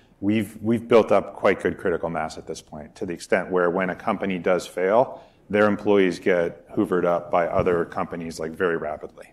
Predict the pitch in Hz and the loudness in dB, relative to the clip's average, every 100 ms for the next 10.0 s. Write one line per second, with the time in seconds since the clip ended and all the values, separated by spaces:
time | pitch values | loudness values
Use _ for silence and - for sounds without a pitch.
0 | _ - 92 101 107 - 98 90 85 87 | _ -12 2 4 4 0 0 2 0 -2
1 | - 82 85 85 82 82 87 78 90 82 | -4 -4 0 -2 -2 -6 -4 -4 -6 -6
2 | 85 - - _ _ - 98 90 120 98 | -4 -6 -12 _ _ -8 -6 0 0 2
3 | 95 - 101 92 90 82 92 85 85 - | 0 0 4 6 6 2 0 0 -2 -4
4 | 98 - 92 87 90 - 90 90 87 82 | -10 -2 -2 0 -2 -2 -6 -6 -4 -6
5 | 82 - _ _ 76 98 85 82 - 92 | -10 -20 _ _ -14 -8 -8 -8 -8 -6
6 | 82 107 87 82 - 90 82 - 87 82 | -4 -4 -4 -6 -2 0 0 -2 -4 -4
7 | 80 78 - 87 85 82 85 90 85 87 | -8 -10 -2 0 0 -2 -6 -8 -8 -4
8 | 87 - - - - - - - 87 90 | -6 -6 -14 -8 -8 -8 -8 0 2 4
9 | 92 87 139 156 104 92 98 90 101 71 | 2 4 2 4 2 2 2 2 2 0